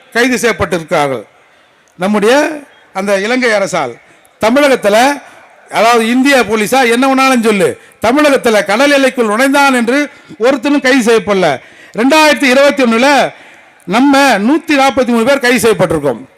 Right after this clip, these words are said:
அவங்க அஞ்சு பேர். ரெண்டாயிரத்தி இருபத்தி ரெண்டுல இருநூத்தி இருபத்தி ஒன்பது பேர் நாம கைது செய்யப்பட்டிருக்கோம். அந்த சைடு ஒண்ணுமே இல்ல. எவனையா ஒருத்தருமே, யா-, நமக்கு தான் எல்லை தெரியலல்ல. சரி, அவன் எப்படி எல்லையோட நின்னான்?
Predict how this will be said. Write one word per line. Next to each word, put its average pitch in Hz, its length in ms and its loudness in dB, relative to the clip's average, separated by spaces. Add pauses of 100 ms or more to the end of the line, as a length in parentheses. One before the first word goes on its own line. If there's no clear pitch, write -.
(220)
அவங்க 269 420 0
அஞ்சு 233 340 0
பேர். 190 320 -4 (300)
ரெண்டாயிரத்தி 302 520 0
இருபத்தி 269 440 0
ரெண்டுல 226 540 0 (500)
இருநூத்தி 277 420 -2
இருபத்தி 277 380 0
ஒன்பது 240 240 2
பேர் 294 160 2
நாம 226 480 0 (260)
கைது 240 200 2 (100)
செய்யப்பட்டிருக்கோம். 175 580 -2 (100)
அந்த 214 280 -4
சைடு 240 160 -2
ஒண்ணுமே 214 400 -2
இல்ல. 131 320 -4 (300)
எவனையா 233 440 2 (120)
ஒருத்தருமே, 254 680 0 (280)
யா-, 180 200 -4
நமக்கு 226 340 -2
தான் 269 220 0
எல்லை 254 340 0
தெரியலல்ல. 214 580 -4 (360)
சரி, 247 180 -2
அவன் 269 220 0
எப்படி 285 300 -2
எல்லையோட 269 400 2
நின்னான்? 240 420 -2